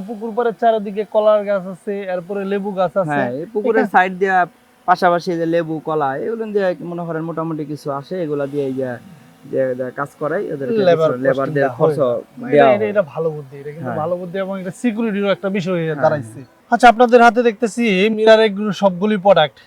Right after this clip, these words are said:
Speaker 1: এটা
Speaker 2: হ্যাঁ।
Speaker 1: কখন, কি জন্য কি ইউজ করেন বলেন তো?
Speaker 2: এটা হচ্ছে আপনার aggregation of water।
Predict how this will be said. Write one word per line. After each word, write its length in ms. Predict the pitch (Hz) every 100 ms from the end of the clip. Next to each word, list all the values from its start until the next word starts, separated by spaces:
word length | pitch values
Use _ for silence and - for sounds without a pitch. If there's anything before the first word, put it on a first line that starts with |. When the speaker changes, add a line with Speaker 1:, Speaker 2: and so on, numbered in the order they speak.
| _ _
Speaker 1:
এটা 100 | 131
Speaker 2:
হ্যাঁ। 100 | 139 113
Speaker 1:
কখন, 320 | 220 - 226
কি 180 | 196 233
জন্য 240 | 202 226 196
কি 160 | - 214
ইউজ 220 | 196 -
করেন 300 | 185 151 139
বলেন 260 | 165 180 170
তো? 160 | 196 202 _ _ _ _ _ _ _
Speaker 2:
এটা 240 | 151 170
হচ্ছে 200 | 180 165
আপনার 300 | 180 170 170 165 - _ -
aggregation 580 | 156 165 165 160 170
of 160 | 156 147 156
water। 360 | 147 139 120